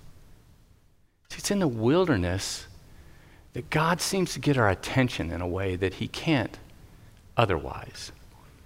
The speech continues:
because maybe our receptivity to what he's teaching us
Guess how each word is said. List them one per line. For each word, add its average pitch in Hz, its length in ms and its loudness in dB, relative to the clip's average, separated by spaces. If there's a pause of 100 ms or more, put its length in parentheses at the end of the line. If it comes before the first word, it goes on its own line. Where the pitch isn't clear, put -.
(1160)
because 95 440 0
maybe 110 440 0
our 120 280 4
receptivity 123 880 0
to - 180 0
what 92 260 0
he's 113 180 -4
teaching 131 440 0
us - 380 -6